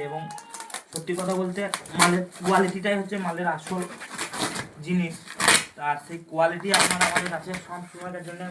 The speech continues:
বেস্ট কোয়ালিটি পাবেন, আর বেটার মালও পাবেন। আর কোনো লোকাল মাল দিয়ে আমরা কাজ করি না, একদম বাইরেকার ইম্পোর্টেড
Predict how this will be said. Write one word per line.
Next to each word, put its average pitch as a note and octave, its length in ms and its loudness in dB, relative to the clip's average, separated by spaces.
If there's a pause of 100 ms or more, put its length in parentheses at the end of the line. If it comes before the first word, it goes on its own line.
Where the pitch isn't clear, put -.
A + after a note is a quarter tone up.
(920)
বেস্ট F#3 260 4 (120)
কোয়ালিটি D#3 340 -4 (100)
পাবেন, A#2+ 220 -8 (720)
আর C3+ 80 -6 (100)
বেটার E3+ 340 2
মালও E3+ 280 2
পাবেন। B2+ 200 -8 (960)
আর D3 100 2 (260)
কোনো F3 140 0 (120)
লোকাল - 240 4 (100)
মাল F3+ 180 2
দিয়ে F3+ 160 0
আমরা F3+ 240 0
কাজ D#3+ 200 -2
করি E3+ 200 -6
না, F#3 60 0 (1300)
একদম F3 220 -4 (100)
বাইরেকার E3 420 -4 (120)
ইম্পোর্টেড D#3 400 -10